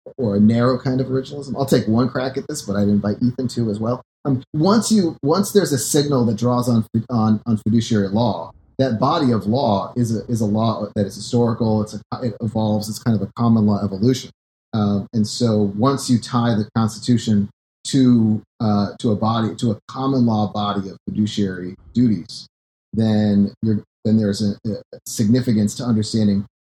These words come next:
what that moment, what that history is, what ha-, and, and what that body of law, what, what their understanding was. So when they write into the Constitution fiduciary law, um, they have their own, uh, historical understanding of how that develops.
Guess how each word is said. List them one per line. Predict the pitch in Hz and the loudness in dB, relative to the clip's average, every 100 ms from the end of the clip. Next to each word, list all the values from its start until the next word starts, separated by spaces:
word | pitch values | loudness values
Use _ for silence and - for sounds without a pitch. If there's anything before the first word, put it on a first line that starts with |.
| - | -6
what | 98 120 120 | 0 0 0
that | 123 107 - | -2 -2 0
moment, | 101 117 135 120 | 2 2 0 0
what | 127 131 | 0 2
that | 110 101 | -2 0
history | 123 120 170 170 190 | -2 -2 -2 0 2
is, | 214 208 117 | 2 0 -2
what | 123 | -4
ha-, | 127 - | -4 -4
and, | 120 113 | -4 -2
and | 120 104 | 0 2
what | 110 123 | 0 -2
that | - 110 - | -2 -2 -2
body | 110 110 107 | -2 0 0
of | 98 - | -2 -4
law, | 104 104 101 101 - | -4 0 0 -4 -2
what, | 143 147 - | -4 -4 0
what | 170 175 | 2 4
their | 175 170 | 4 4
understanding | 156 131 - 156 147 107 | 2 0 0 2 2 2
was. | - | 0
So | - 123 - | 0 -2 -2
when | - 151 | 0 4
they | 143 | 4
write | 131 127 156 156 - _ | 4 4 2 -2 -10 _
into | 147 143 - 139 | -2 -2 0 2
the | 123 | 2
Constitution | 120 123 117 - 135 - 101 92 - _ - | 2 2 2 2 0 2 -2 -2 -12 _ -2
fiduciary | 131 135 - 127 117 110 101 - - | 2 4 4 2 4 4 2 -2 -2
law, | 107 113 82 - - _ _ | 0 0 -4 -12 -20 _ _
um, | 123 110 101 - | 0 2 2 0
they | 107 131 131 | 0 2 4
have | 123 117 | 2 2
their | 110 117 | 4 2
own, | - 135 135 117 101 - - | 2 2 4 4 2 -2 -4
uh, | 107 95 92 | -2 -2 -4
historical | 120 110 117 101 101 92 | -4 -2 0 0 0 -4
understanding | 95 98 - 92 90 - | -4 -2 -4 -6 -8 -14
of | |
how | 90 | -12
that | 87 | -14
develops. | - - _ _ - - | -18 -20 _ _ -16 -16